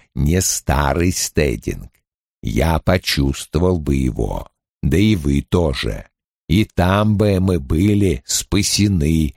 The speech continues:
от отродий тени». «На что вы там оба таращитесь?» спросила Зарине, скосив глаза на камень. «Что это? Кто она?» «Со времени разлома мира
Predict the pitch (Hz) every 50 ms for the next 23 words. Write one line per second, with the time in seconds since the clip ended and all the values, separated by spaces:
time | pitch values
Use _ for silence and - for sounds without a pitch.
0 | _ _ _ - - 71 - - 82 80 - - 78 67 73 80 78 67 65 60
1 | 62 71 69 67 - - - 85 71 57 50 50 50 50 50 - - _ _ _
2 | _ _ _ _ _ _ _ _ _ _ _ _ _ _ _ _ _ _ _ _
3 | _ _ 180 180 208 190 - - - 269 233 214 - 220 196 202 214 190 170 180
4 | - - 170 185 202 214 180 143 - - 104 95 - - 92 - - - - _
5 | _ _ _ _ _ _ _ _ _ _ - - - - 98 107 98 - 110 104
6 | 104 101 90 - 98 95 101 104 101 117 143 175 165 127 - _ _ _ - -
7 | - 120 107 - - 131 110 101 98 113 120 113 98 107 101 101 104 101 - -
8 | 98 90 82 85 82 87 - _ _ _ _ _ _ _ _ _ - - - -
9 | 370 330 165 110 - - 85 78 - _ _ _ _ _ - - - 320 285 196
10 | 135 110 95 82 76 - _ _ _ _ _ _ _ _ _ _ _ _ _ _
11 | _ _ _ - - - - 156 175 170 185 180 208 226 226 220 220 214 214 208
12 | 208 208 208 - - 139 135 160 180 170 120 123 143 151 190 208 190 185 190 180
13 | 165 165 175 185 202 214 220 247 247